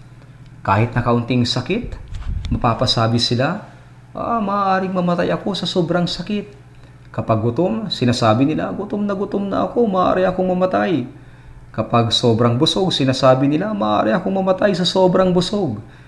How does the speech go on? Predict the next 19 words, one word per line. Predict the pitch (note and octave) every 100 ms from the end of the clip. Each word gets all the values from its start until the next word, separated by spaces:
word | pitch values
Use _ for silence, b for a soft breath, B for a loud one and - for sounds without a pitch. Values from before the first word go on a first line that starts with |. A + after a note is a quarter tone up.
| B B -
Kapag | A#2 A#2 A2
sobrang | - A#2 A2 A#2
saya, | - E3 -
sinasabi | - D3 - C#3 C#3 C#3+
nila, | D3 C#3
"Napakasaya | D#3+ G#3+ G#3+ G#3+ F3+ F#3 F#3
ko | G#3
na | F#3+
maaari | F3+ F3 E3+ F3
akong | E3 F3 E3
mamatay." | E3+ F#3 F3+ G#2+ - B B B B B B B -
Gayunpaman, | - - - - D3+ F#3 A3
sa | A3+
wakas, | G#3 F#3+ G3 -
sila | A3 G#3+ A3
ay |
namamatay. | E3 A#2 G#2 A#2+ G3+ C#3 F2+ F#2 - -
Silang | - - F#2 G#2
lahat, | C#3+ F#3 - - -